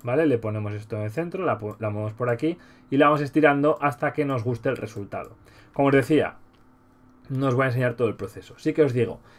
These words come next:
que yo realmente, eh, os aconsejo que cuando vayáis a hacer un modelo en, en este estilo, ahora veréis, ahora analizaremos cómo tengo el mío, la ropa la hagáis aparte, no hagáis como si fuese parte del cuerpo, haced el cuerpo por un lado, luego ya borré-, borraréis geometría si hace falta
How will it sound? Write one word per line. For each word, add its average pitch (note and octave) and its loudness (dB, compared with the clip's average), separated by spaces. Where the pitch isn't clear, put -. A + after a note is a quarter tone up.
que B2 0
yo D3 8
realmente, B2+ 2
eh, A2 -2
os G#2+ -8
aconsejo A2+ -4
que C3+ 0
cuando A2+ -2
vayáis A2+ 2
a - -2
hacer C#3+ 2
un D3 2
modelo A2+ 2
en, A2 -4
en G#2+ -6
este C3 -4
estilo, B2+ -2
ahora C3 6
veréis, C3+ 4
ahora A#2 -2
analizaremos B2 -2
cómo A#2 -4
tengo A2 -6
el G#2+ -6
mío, C#3 -6
la B2+ 2
ropa C#3+ 6
la D3+ 8
hagáis D3 0
aparte, A2+ -2
no A#2 2
hagáis C3 2
como A#2+ 0
si A2 -4
fuese A#2 -4
parte A#2 2
del A2 2
cuerpo, F#2+ -4
haced A2 -2
el A#2 2
cuerpo A2+ -2
por A2 -4
un C3 0
lado, D3 2
luego D#3+ 8
ya E3 10
borré-, D#3 6
borraréis C#3 4
geometría C#3+ 0
si C3 -6
hace A#2+ -4
falta C#3+ 2